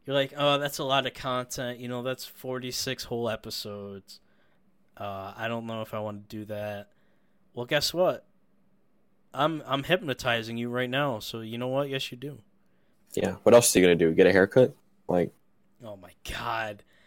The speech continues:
Speaker 2: you gotta be a
Speaker 1: This
Speaker 2: different
Speaker 1: is <laughs>
Speaker 2: animal and the same beast.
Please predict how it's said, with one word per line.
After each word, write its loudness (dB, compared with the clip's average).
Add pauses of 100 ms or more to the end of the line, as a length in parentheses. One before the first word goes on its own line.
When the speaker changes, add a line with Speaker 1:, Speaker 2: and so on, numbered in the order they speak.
(400)
Speaker 2:
you 6
gotta 12
be 10
a 12
Speaker 1:
This 8
Speaker 2:
different 6
Speaker 1:
is 0
<laughs> 8
Speaker 2:
animal 8
and 8
the 10
same 4
beast. 0